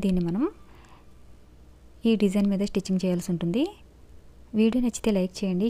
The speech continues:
షేర్ చేయండి. లైక్ చేయడం వల్ల ఇలాంటి మరిన్ని ఇంట్రెస్టింగ్ వీడియోలు అప్‌లోడ్ చేయడానికి సపోర్ట్ చేసిన వారు అవుతారు. ఇలా నేను టూ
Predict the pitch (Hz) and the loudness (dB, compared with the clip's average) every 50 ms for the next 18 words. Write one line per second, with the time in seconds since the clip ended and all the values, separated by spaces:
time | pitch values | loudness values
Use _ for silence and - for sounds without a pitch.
0 | - - 190 185 196 - - 202 185 175 175 190 254 330 392 - - - - - | -2 -2 -2 -2 -2 -2 -2 -2 -2 0 0 0 0 -2 -4 -6 -12 -18 -18 -18
1 | - - - 202 196 202 202 - - - 220 214 214 208 202 196 196 220 254 247 | -16 -8 -4 -2 0 0 0 -2 -2 -2 -2 0 0 0 0 0 0 0 0 0
2 | 208 196 202 202 214 208 202 190 190 202 208 196 180 - 190 - - 202 196 196 | 0 0 0 0 0 0 0 2 2 2 2 0 0 -2 -4 -2 0 0 2 2
3 | 190 180 185 190 180 - - 175 170 - 190 175 180 175 185 - 196 - - 170 | 2 2 2 0 0 -2 -4 -4 -2 -2 -2 -2 0 -2 -2 -4 -4 -4 -4 -4
4 | - 180 180 - 185 - 185 175 170 165 165 160 - - 160 - 220 311 349 - | -4 -2 -2 -2 -2 -2 0 -2 0 -2 -2 -4 -4 -6 -4 -2 -2 -2 -4 -6
5 | - - - - - - - - - - - - - - - - - - - - | -10 -20 -20 -20 -20 -20 -20 -20 -20 -20 -20 -20 -20 -20 -20 -20 -20 -20 -20 -20
6 | - - - - - - - - - - - - 214 214 214 208 208 208 220 220 | -20 -20 -20 -20 -20 -20 -20 -20 -20 -8 -4 0 2 2 4 4 2 2 2 2
7 | - 220 | 2 2